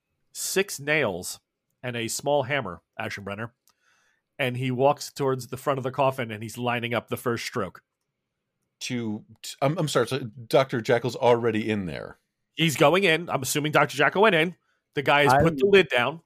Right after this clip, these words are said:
Speaker 3: Yeah, I don't know what's about to happen.
Speaker 1: And he's about to nail it shut, Ashenbrenner.
Speaker 2: Yeah. Okay, I'm, I'm gonna, I'm gonna, uh, stop him and use a little bit of presence, um, and just kind of gently yet firmly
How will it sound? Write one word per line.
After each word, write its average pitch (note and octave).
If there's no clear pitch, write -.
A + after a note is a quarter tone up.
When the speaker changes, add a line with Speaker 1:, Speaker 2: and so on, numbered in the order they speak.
Speaker 3:
Yeah, C3
I A2
don't C3+
know C3
what's C3+
about C3
to B2+
happen. A#2+
Speaker 1:
And D3+
he's D3
about D#3
to F3+
nail D#3
it D3
shut, -
Ashenbrenner. F#2+
Speaker 2:
Yeah. D#2+
Okay, A#2+
I'm, A2+
I'm B2
gonna, A#2+
I'm G#2
gonna, E2+
uh, C2+
stop -
him A#2
and E2
use A2+
a A2+
little A2+
bit G#2+
of F#2+
presence, F#2+
um, D2
and E2
just G2
kind A2
of F#2+
gently C3+
yet B2+
firmly G#2